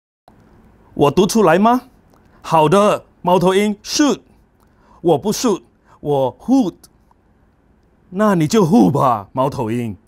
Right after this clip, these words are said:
这就是上帝的话。我们原是上帝所做成的，是在基督耶稣里创造的，为的是要我们行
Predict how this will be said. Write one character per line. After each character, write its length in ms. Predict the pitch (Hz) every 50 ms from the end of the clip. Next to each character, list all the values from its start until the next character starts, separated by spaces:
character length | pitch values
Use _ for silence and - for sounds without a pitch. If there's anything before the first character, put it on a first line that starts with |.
| _ _ _ _ _ _ _ _ _ _ _ _ _ _ _ _ _ _ _ _
这 140 | - 123
就 160 | 107 - 127 113
是 240 | - - 143 120
上 300 | 110 - - 151 143 131
帝 140 | 127 139 131
的 100 | 104 113
话。 400 | 104 - - 139 131 - 85 - _ _ _ _ _ _ _ _ _ _ _ _ _ _ _
我 100 | 131 127
们 160 | 131 143 151
原 200 | 135 135 135 147
是 240 | - - 190 170 151
上 320 | 143 - 247 208 196 165
帝 240 | 151 208 196 170 139
所 320 | 123 - - 135 113 107 107 - _
做 280 | _ - 240 208 151 127
成 260 | - - 101 90 104
的， 200 | 110 101 95 - _ _ _ _ _ _ _
是 180 | - - 208 180
在 320 | - 196 170 151 139 123 - - _
基 160 | - 202 208
督 140 | 208 220 220
耶 160 | 185 233 233
稣 240 | 226 220 - 226 214
里 180 | 196 156 110 92
创 340 | - - - 269 214 147 131
造 240 | - 143 131 110 101
的， 220 | 90 110 98 - - _ _ _ _ - - - _
为 160 | 110 120 123
的 100 | 143 139
是 240 | - - 175 165 156
要 320 | 160 156 147 135 123 123 - _
我 120 | - 135
们 160 | 120 123 135 143
行 400 | - - 139 127 123 123 135